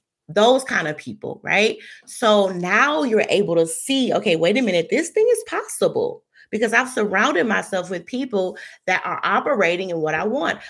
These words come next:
A lot of you guys don't think that you can have what you want because you don't see it,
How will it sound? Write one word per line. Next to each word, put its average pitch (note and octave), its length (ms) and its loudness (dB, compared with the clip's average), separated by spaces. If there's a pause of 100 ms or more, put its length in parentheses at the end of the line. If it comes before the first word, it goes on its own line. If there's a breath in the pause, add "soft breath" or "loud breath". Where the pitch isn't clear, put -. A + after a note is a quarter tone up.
(100)
A F3+ 80 -6
lot F#3+ 220 0
of D4+ 100 -2
you D4+ 100 -2
guys G3 340 0
don't F3+ 260 -6
think G3+ 140 -4
that F3+ 140 -8
you G#3 80 -6
can F3+ 120 -8
have E3+ 240 -4
what E3 180 -6
you F3 80 -10
want B3 320 -2 (180 loud breath)
because G#3+ 380 0
you A#3 80 -2
don't C4 220 -2
see C#4 400 0
it, - 80 -6